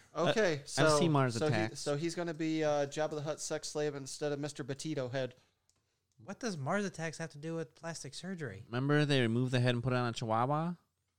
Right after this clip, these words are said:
Speaker 3: Oh, yeah, yeah, that's right. Okay.
Speaker 2: Texas.
Speaker 3: Yeah.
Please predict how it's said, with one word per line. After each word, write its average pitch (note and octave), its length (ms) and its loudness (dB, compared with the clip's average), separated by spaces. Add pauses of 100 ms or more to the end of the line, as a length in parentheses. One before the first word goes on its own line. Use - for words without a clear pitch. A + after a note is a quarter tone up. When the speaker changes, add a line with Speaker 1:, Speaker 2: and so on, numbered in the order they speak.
(160)
Speaker 3:
Oh, E3 240 2
yeah, D3+ 160 -2
yeah, D3 80 -2
that's C#3+ 180 -8
right. B2+ 220 -12
Okay. B2 180 -10 (840)
Speaker 2:
Texas. E3+ 540 -2
Speaker 3:
Yeah. F#3+ 100 -6